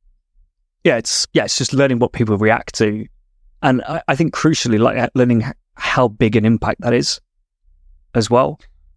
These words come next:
If you run a test and you get a two percent improvement in conversion or just change in conversion rate,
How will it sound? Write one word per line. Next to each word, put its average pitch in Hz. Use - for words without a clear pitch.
If 101
you 131
run 123
a 110
test -
and 117
you 107
get 110
a 104
two 120
percent 104
improvement 107
in 95
conversion 104
or 113
just -
change 110
in 98
conversion 107
rate, 110